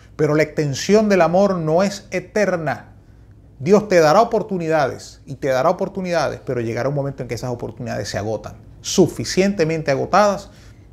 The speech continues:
no tocará otra que experimentar el juicio de Dios, como ocurrió con el planeta Tierra con ocasión del diluvio. Pero lo segundo que nos muestra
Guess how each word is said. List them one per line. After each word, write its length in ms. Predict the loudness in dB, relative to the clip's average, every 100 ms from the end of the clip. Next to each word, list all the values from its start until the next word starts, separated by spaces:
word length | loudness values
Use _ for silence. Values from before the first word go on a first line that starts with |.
| -4
no 180 | 0 0
tocará 360 | 0 0 2
otra 380 | 2 0 -8 -10 -18 -20 -10
que 360 | -4 -4 -6 -10
experimentar 600 | -12 -6 -4 -4 -2 -2
el 100 | -2
juicio 300 | -4 -8 -8
de 100 | -6
Dios, 200 | -2 -2 2
como 380 | 4 4 0 -6
ocurrió 600 | -8 -8 -8 -6 -6 -6 -12 -12
con 140 | -10
el 100 | -8
planeta 380 | -8 -8 -8 -8
Tierra 320 | -8 -8 -8
con 140 | -10 -10
ocasión 320 | -10 -10 -8
del 140 | -6
diluvio. 340 | -6 -10 -14 -18 -20 -20 -6
Pero 160 | -2
lo 60 | -2
segundo 440 | 2 2 4 2
que 120 | 0 -4
nos 120 | -2
muestra 520 | -2 -2 -4 -10